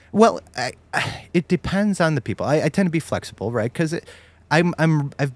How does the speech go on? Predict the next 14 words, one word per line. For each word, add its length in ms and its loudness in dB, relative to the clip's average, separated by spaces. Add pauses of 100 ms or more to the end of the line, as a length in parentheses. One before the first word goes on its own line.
(120)
been 440 2
raising 480 0
my 180 -2
standards, 720 -4
if 160 -10
you 80 -6
will, 440 -4 (240)
uh, 60 -12 (540)
because 320 -2
I, 200 2
I've, 360 -2
I've 180 -2
realized 380 0
that 180 -4